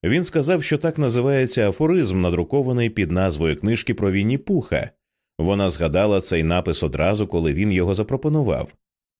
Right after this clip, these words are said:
Скільки разів вона надокучала Джодоті або Аменді, просячи почитати їй книжку, яка привела б її до лісу площею сто акрів.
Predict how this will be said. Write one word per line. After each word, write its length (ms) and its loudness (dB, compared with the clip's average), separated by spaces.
Скільки 480 0
разів 420 2
вона 320 0
надокучала 800 0
Джодоті 640 -2
або 280 2
Аменді, 720 0
просячи 400 0
почитати 540 -2
їй 180 4
книжку, 500 0
яка 260 0
привела 420 2
б 80 -6
її 280 2
до 180 -2
лісу 400 0
площею 520 -2
сто 340 -6
акрів. 520 -8